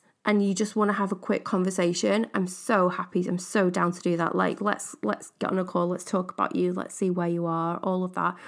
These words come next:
There is no hard sale whatsoever. There is no pushing whatsoever. I am not available to do that. This might change in the future as well. I'm so open for, for whatever I feel guided to do.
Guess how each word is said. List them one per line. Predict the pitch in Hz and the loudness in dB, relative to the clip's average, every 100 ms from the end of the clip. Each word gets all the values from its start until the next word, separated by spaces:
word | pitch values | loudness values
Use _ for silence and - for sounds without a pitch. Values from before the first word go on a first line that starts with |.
| - - | -20 -4
There | 190 | 0
is | 185 185 | 2 4
no | 180 185 175 | 4 4 2
hard | 175 170 165 | 2 0 -2
sale | - 175 170 165 | -4 -2 0 0
whatsoever. | 165 - - 180 170 165 | -2 -6 -4 -4 -2 -2
There | 170 170 | -2 0
is | 170 | 0
no | 175 170 170 165 | 0 0 2 0
pushing | 165 - 180 170 165 | -2 -6 -4 -2 -2
whatsoever. | 170 - 175 170 165 165 165 - - - - | -4 -4 -2 -2 0 -2 -2 -8 -20 -20 -6
I | 208 | -2
am | 185 180 175 | 2 2 2
not | 185 - - | 2 0 -4
available | 190 185 185 180 180 175 | -2 2 2 2 0 -2
to | 180 185 | -2 -2
do | 175 180 | 0 2
that. | 165 165 - | 2 0 0
This | 302 302 | -2 2
might | 339 349 | 2 0
change | - 262 294 311 | 0 2 2 4
in | 285 | 2
the | 285 | 2
future | 240 202 - 180 | 0 -2 -2 -2
as | 180 | 0
well. | 202 185 190 - - | 2 2 0 -4 -4
I'm | 220 208 | -2 -2
so | - 285 | 0 2
open | 247 254 - 233 | 4 2 2 0
for, | - 196 185 - | 2 0 0 -2
for | - 208 | -2 0
whatever | 202 - 202 202 | 2 2 2 0
I | 190 | -2
feel | 185 190 | 0 -2
guided | 180 180 185 185 185 | 0 0 0 -2 -4
to | 185 | -2
do. | 196 175 | 0 0